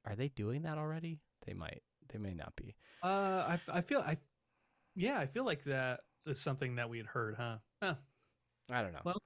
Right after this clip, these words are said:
Speaker 1: Uh, if only we had a way to look things up on the internet.
Speaker 2: <laughs> No, I, I can't
Speaker 1: Anyway.
Speaker 2: use any inter-, internet for anything other than,
Speaker 1: <laughs>
Speaker 2: than podcasting. Otherwise,
Speaker 1: Um,
Speaker 2: it's gonna crash.
Speaker 1: but that,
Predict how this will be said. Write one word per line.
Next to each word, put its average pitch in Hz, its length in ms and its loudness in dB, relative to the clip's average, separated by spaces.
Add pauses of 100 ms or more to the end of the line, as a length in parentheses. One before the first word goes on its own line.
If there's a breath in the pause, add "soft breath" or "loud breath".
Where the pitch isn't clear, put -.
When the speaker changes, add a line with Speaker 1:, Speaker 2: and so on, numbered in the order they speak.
(120)
Speaker 1:
Uh, 110 280 6 (120)
if - 140 -2
only 131 180 10
we 110 180 8
had 101 240 6
a 82 200 2
way 92 200 0
to 87 80 -4
look 85 220 -6
things 90 220 -6
up - 120 -8
on - 100 -8
the - 60 -10
internet. - 220 -10 (120)
Speaker 2:
<laughs> - 120 -8
No, 165 240 4
I, 135 80 0 (340 loud breath)
I 156 120 4
can't 143 80 2
Speaker 1:
Anyway. 131 420 10 (100)
Speaker 2:
use - 120 -12 (100)
any 151 280 4
inter-, 139 320 2
internet 135 360 0
for 139 160 -4
anything 143 420 2 (120)
other 147 320 12
than, 120 160 10 (180)
Speaker 1:
<laughs> - 200 -12
Speaker 2:
than 127 100 -2
podcasting. 120 720 -4 (340 loud breath)
Otherwise, 143 380 12
Speaker 1:
Um, 143 340 12 (200)
Speaker 2:
it's 143 160 -8
gonna 123 100 -4
crash. 117 300 -2 (640)
Speaker 1:
but 185 220 8
that, 214 280 12